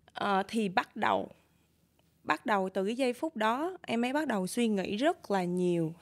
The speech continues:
là cái câu của em là ổn định hay là tự do.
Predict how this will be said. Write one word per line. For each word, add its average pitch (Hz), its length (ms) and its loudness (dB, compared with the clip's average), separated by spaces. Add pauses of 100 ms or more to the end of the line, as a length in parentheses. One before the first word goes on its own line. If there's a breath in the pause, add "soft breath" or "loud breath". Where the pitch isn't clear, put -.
là 170 400 0 (360 loud breath)
cái 269 100 2
câu 214 360 0
của 208 120 -4
em 208 180 2
là 180 200 -2
ổn 185 200 0
định 165 200 -2
hay 196 160 0
là 175 100 0
tự 165 180 -6
do. 185 380 -4